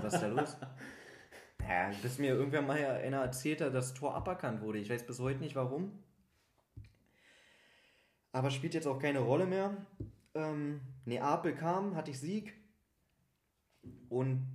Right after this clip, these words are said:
Speaker 1: ja, am Abend P S G Lille, ne? Mein Risikotipp
Speaker 2: Ich
Speaker 1: hatte
Speaker 2: hab's dir
Speaker 1: unter
Speaker 2: gesagt.
Speaker 1: zwei Komma fünf Tore, war relativ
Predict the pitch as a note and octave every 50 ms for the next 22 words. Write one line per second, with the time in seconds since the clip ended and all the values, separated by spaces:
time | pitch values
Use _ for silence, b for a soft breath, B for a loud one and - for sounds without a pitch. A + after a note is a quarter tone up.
0 | - - - E2+ F2 F#2 F#2+ - - _ _ _ _ - - - - - _ -
1 | - A2+ A2+ F#2 - G#3+ A2+ - G#2+ - - A#2 A2 G#2 - - G#2+ G#2+ G2+ G2+
2 | G2+ G#2 G2+ F#2+ F#2+ G2+ A2 A#2+ A#2 A2 G#2+ G#2+ G#2 B2 B2+ B2+ C3+ C3 C3 B2+
3 | A#2+ - - C3+ C3 C3 - - B B B B B B B D3 C3 F3 F3 F3
4 | - - E3+ D#3 C3+ A#2 B2+ B2 B2+ - - A#2+ A#2 B2 B2 A#2 A2+ A2 - A#2
5 | A2 A2+ - - B2 B2+ B2+ B2 A2 G#2+ G#2+ G#2 F#2+ G2+ A2 A2+ B2 A#2+ A#2 -
6 | A2+ A2